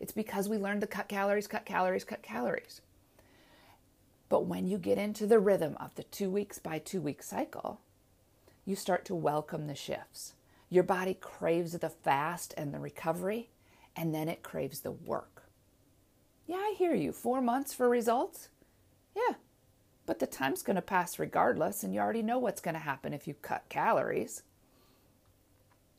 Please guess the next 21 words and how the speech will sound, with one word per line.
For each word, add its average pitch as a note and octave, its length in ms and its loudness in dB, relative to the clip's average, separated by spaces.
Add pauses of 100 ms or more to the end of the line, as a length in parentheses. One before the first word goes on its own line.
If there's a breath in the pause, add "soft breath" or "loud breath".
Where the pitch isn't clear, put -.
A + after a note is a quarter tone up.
(560 soft breath)
So - 160 2
the G3+ 120 4
question G3+ 480 -2
is, C#3+ 200 -4 (280 loud breath)
are F3+ 140 -2
you A3 140 2
ready E3 220 8
to E3+ 160 -8
change F3 840 -2 (320 soft breath)
to - 80 -2
how F3+ 220 2
you F#3+ 180 4
were E3 160 0
designed, F3+ 840 -2 (800 soft breath)
or B2 100 2
keep A2+ 220 0
doing C3 220 4
it C3+ 100 -2
your C#3 180 4
own F#3+ 200 4
way? - 220 -10